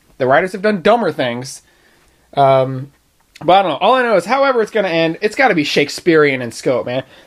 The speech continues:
Deb reminds me of, like, Ophelia from Hamlet or something. Like,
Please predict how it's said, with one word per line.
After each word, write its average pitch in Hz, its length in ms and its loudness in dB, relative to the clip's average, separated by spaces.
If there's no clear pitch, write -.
Deb 262 200 0
reminds 196 320 -2
me 185 80 -2
of, 165 80 2
like, 147 200 2
Ophelia 147 580 2
from 135 140 -4
Hamlet 135 480 -2
or 123 80 -4
something. 127 360 -2
Like, 113 280 -2